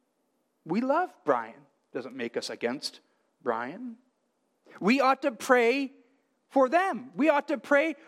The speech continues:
for everyone. But in particular, we need to lament. And I know I,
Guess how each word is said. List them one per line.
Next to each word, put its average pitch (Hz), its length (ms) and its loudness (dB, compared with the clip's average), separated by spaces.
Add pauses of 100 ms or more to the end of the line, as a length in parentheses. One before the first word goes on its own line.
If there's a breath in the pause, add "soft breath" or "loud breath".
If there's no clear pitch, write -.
for 311 240 2
everyone. 339 640 2 (3250)
But 165 120 0
in 185 100 -10
particular, 185 480 -6
we 165 140 -10
need 151 160 -10
to 170 100 -6
lament. 202 480 -8 (1700)
And 220 140 0
I 247 100 0
know 320 280 2
I, 285 100 2